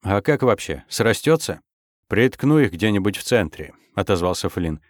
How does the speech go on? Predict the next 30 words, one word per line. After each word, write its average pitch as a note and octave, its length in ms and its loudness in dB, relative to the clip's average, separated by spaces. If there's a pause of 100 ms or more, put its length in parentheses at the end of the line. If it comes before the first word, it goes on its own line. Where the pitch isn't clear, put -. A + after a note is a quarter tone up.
(200)
«и G2+ 200 2
займусь A2+ 460 2
нашими G#2 380 0
делами. F2+ 580 0 (280)
Не D#3 100 2
очкуй, F2 420 0
всё C#3+ 280 0
будет G2 300 0
как G2 200 0
обычно. E2 480 -4 (460)
Эти D3+ 260 2
лохи D#3 300 2
над A2+ 220 0
душой A#2+ 340 0
висеть A2 340 -2
не G#2 140 0
будут, G#2 360 -2
видишь G2+ 280 -2
же, D#2 200 -4 (280)
не A#2+ 180 4
мытари C#3+ 440 2
мы, D#2+ 260 -4
так, A2+ 320 2
сброд F#2 460 0
левый». D2 400 -2 (520)
«Тогда D3 280 2
пошёл A#2+ 360 2
разбирать», — F2 560 0 (120)
вздохнул F#2 480 -2
Кидр. E2+ 380 -2